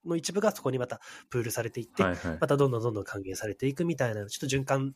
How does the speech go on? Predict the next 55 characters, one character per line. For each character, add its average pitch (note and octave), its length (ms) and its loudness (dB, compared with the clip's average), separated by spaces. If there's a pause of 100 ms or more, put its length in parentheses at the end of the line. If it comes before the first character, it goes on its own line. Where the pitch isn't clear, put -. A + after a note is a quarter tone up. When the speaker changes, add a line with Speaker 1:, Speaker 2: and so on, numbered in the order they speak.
Speaker 1:
的 C3 220 -4
な B2+ 180 2
仕 - 600 -2
組 C3 320 2
み D3 40 -6 (280)
は、 D#3 200 4
は C3 120 2
い、 - 20 4
一 - 160 -2
つ A#2 80 -4
の G#2 60 -4
チ - 80 -4
ャ A2+ 40 0
レ A2+ 60 0
ン G#2 40 -4
ジ F#2+ 100 -8
か G2+ 80 -4
な G2 120 0
と F#2 100 -12
は F#2 40 -8
思 F#2 120 -8
っ - 20 -20
て F#2 100 -10
は F2 80 -10
い G2+ 60 -10
る F#2+ 80 -6
ん F#2 80 -10
で F2 80 -12
す - 100 -4
け G2+ 100 -12
れ F#2 60 -8
ど F#2 140 -8
も。 F#2+ 100 -8
Speaker 2:
な G2+ 80 0
ん F2+ 60 -4
か、 - 400 -6
オ-、 C3 100 2
オ D3 80 4
プ - 80 -8
テ - 80 0
ィ A#2 60 0
ミ G2 80 -2
ズ - 120 -6
ム G2 60 -2
と F2 140 -4
か F2 120 2
は、 E2+ 160 2
あ F2+ 60 2
の、 E2+ 480 -2
あ、 - 240 -14 (160)
え - 560 -6
ー、 A2 40 -4
Speaker 1:
う - 20 -4 (240)
ん。 F#2 40 -12
Speaker 2:
な-、 G2+ 80 -6